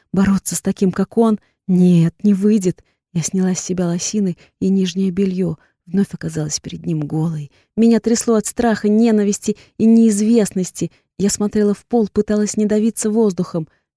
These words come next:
Тимерлан поднял меня за подбородок и посмотрел в лицо. Я его плохо видела из-за непролитых слёз, лишь размытый силуэт. Никогда не думала, что смогу ненавидеть так люто.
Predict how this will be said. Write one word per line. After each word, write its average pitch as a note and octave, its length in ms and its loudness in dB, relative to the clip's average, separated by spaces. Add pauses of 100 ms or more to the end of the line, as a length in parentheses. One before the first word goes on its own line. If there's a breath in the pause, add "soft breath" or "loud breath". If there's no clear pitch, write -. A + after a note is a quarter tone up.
(120)
Тимерлан F3+ 480 0
поднял E3+ 340 -4
меня D#3+ 240 -4
за D#3+ 140 -6
подбородок E3 580 -6
и D3+ 60 -10
посмотрел E3+ 440 -6
в E3 60 -8
лицо. E3+ 400 -6 (320)
Я F3+ 100 0
его F#3+ 140 2
плохо G#3 320 -2
видела G3 320 -2
из-за F#3 340 -4
непролитых G3 540 -2
слёз, G#3 340 -4
лишь F#3+ 200 -4
размытый G#3 440 -2
силуэт. G#3 580 -2 (440)
Никогда E3+ 460 -6
не E3 120 -8
думала, D#3+ 400 -6 (260)
что - 180 -4
смогу G#3+ 340 2
ненавидеть G#3+ 600 2
так A3 240 -2
люто. G3+ 460 0